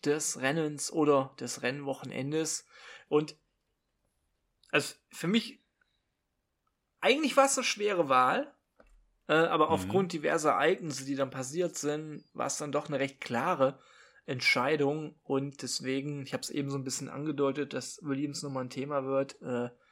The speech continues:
Speaker 1: ja, f-, für mich Logan Sargent.
Speaker 2: Ja.
Speaker 1: Auch
Speaker 2: Ja,
Speaker 1: Unfall im
Speaker 2: eigentlich echt schade,
Speaker 1: Training.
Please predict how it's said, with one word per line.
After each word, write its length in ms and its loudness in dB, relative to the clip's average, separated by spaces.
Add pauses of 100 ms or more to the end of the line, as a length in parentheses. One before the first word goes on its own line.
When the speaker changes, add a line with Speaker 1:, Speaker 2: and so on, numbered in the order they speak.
(520)
Speaker 1:
ja, 200 -2
f-, 200 -6 (640)
für 160 -12
mich 220 -6
Logan 320 -2
Sargent. 600 -6 (1200)
Speaker 2:
Ja. 320 4 (520)
Speaker 1:
Auch 260 8
Speaker 2:
Ja, 200 6
Speaker 1:
Unfall 420 12
im 60 8
Speaker 2:
eigentlich 100 2
echt 100 8
schade, 200 10
Speaker 1:
Training. 320 0